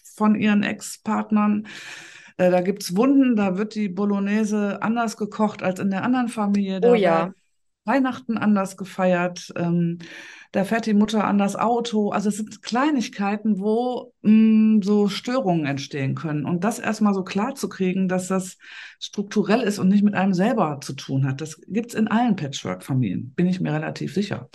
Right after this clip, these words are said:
Speaker 2: Mhm. Ja. Ja, total spannend. Also ich bin jetzt ein bisschen schockiert über die Zeit,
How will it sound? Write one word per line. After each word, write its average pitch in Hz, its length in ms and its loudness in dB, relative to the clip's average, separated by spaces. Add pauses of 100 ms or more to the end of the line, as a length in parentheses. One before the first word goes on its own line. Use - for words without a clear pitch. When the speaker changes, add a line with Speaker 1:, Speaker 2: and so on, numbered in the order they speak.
(240)
Speaker 2:
Mhm. 190 560 2 (460)
Ja. 185 360 4 (540)
Ja, 196 140 6
total 220 360 0
spannend. 185 240 0
Also 190 140 0
ich 202 100 -12
bin 240 80 4
jetzt 262 160 2
ein 220 140 0
bisschen 247 260 0
schockiert 269 400 -4
über 226 200 0
die 196 260 -4
Zeit, 233 640 4